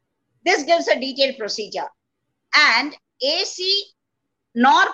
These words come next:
police without the magistrate's order should not have come in.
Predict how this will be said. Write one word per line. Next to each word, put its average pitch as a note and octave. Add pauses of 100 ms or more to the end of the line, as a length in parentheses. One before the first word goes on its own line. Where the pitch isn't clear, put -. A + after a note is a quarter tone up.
police D4 (200)
without E4+
the D4+
magistrate's C4
order B3+ (240)
should B3+
not D#4+
have C4+
come A3
in. F#3+